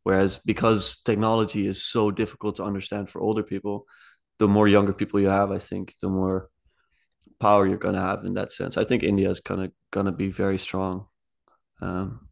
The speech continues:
in the next decades. I think what's very interesting is I'm following this guy. He's, he's Indian himself, or at least from Indian descent.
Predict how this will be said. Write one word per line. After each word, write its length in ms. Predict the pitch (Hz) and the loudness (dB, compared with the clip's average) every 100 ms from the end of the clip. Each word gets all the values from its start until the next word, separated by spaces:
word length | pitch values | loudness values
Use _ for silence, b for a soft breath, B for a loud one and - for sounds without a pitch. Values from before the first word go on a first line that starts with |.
| _ _ - _ | _ _ -20 _
in 100 | 98 | 0
the 60 | 95 | 2
next 280 | 95 95 - | 2 0 -2
decades. 480 | 98 - 95 - | 0 0 -2 -2
I 60 | 90 | -8
think 360 | - 98 95 - B B B | -4 -4 -4 -8 B B B
what's 220 | 92 - | -2 2
very 180 | 107 110 | 2 4
interesting 460 | 104 - - 98 | 2 -2 0 0
is 240 | 98 92 - b b b b _ | 0 -4 -10 b b b b _
I'm 100 | 98 | -4
following 360 | - 104 104 | 2 4 4
this 140 | 101 95 | 2 0
guy. 260 | 98 98 | 0 0
He's, 200 | 98 - | 0 -4
he's 200 | - 101 | -10 -14
Indian 320 | - 98 98 95 | -4 -2 0 0
himself, 540 | 92 - 92 92 - | -4 -6 -4 -4 -4
or 60 | 95 | -6
at 100 | 95 | -4
least 200 | 98 - | -8 -6
from 160 | 92 | -6
Indian 300 | 95 95 95 | -4 -2 -4
descent. 500 | 92 - 98 95 - | -4 -6 -4 -4 -6